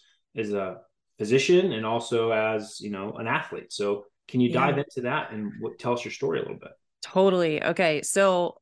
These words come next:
Speaker 2: I'll make it brief, but we're gonna go back to, like, high school age-ish, middle school, high school. So, um, I was in all sorts of sports growing up, super, super active kid,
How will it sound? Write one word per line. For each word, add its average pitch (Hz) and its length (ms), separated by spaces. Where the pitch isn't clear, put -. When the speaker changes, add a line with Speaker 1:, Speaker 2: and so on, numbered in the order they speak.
Speaker 2:
I'll 175 300
make 220 320
it 208 180
brief, 175 540
but 170 280
we're 175 340
gonna 185 260
go 185 180
back 170 440
to, 185 100
like, 156 320
high 165 340
school 156 720
age-ish, 147 640
middle 180 240
school, 170 240
high 151 140
school. - 280
So, 180 300
um, 180 300
I 220 280
was 190 260
in 165 240
all 190 380
sorts 165 340
of 143 60
sports - 460
growing 147 380
up, 143 220
super, 208 380
super 175 280
active 151 360
kid, 147 440